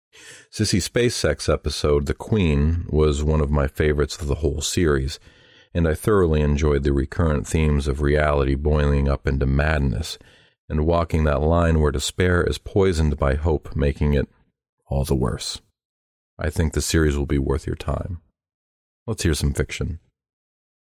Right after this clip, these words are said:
John Gauthier is a horror and science fiction author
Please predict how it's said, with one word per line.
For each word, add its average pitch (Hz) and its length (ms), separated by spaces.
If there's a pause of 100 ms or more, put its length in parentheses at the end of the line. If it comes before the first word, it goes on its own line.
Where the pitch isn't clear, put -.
(340)
John 98 420
Gauthier 85 600
is 82 240
a 80 240
horror 82 600
and 80 180
science 78 380
fiction - 420
author 73 420